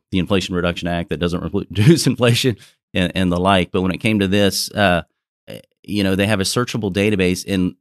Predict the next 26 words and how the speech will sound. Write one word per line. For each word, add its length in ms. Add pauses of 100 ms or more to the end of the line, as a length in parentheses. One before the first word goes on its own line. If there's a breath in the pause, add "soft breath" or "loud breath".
and 200
literally 380
what 180
we've 180
seen 580
is 340
now 160
the 200
A 120
T 240
F 160
showing 380
up 240
and 260
knocking 400
on 160
doors 500 (100)
saying, 340
"Hey, 160
we 120
have, 280 (360)
we 140
have 240
a, 220
a 280
s-, 180